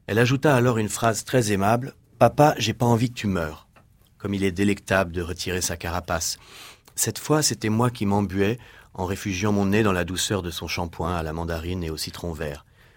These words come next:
Je ne comprenais toujours pas comment un homme aussi laid avait pu enfanter une fille aussi jolie. « T'inquiète pas, chérie »,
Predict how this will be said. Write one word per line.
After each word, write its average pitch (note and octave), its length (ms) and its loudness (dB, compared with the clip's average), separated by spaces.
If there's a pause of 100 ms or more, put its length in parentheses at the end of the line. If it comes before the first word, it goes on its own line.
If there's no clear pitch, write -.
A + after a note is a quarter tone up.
(140)
Je - 120 -8
ne A2+ 60 -6
comprenais B2 480 -2
toujours C#3+ 420 -6
pas G#2+ 280 -4
comment F#2 260 -2
un F#2 140 0
homme F2 220 -2
aussi C3 340 0
laid E2+ 320 -2 (200)
avait F2 200 -6
pu - 180 -8
enfanter F2+ 600 -6
une E2 80 -8
fille A#2 280 -6
aussi F#2 300 -6
jolie. « D2+ 380 -8 (840)
T'inquiète A#2 320 2
pas, E2+ 120 0
chérie », D#2 360 -6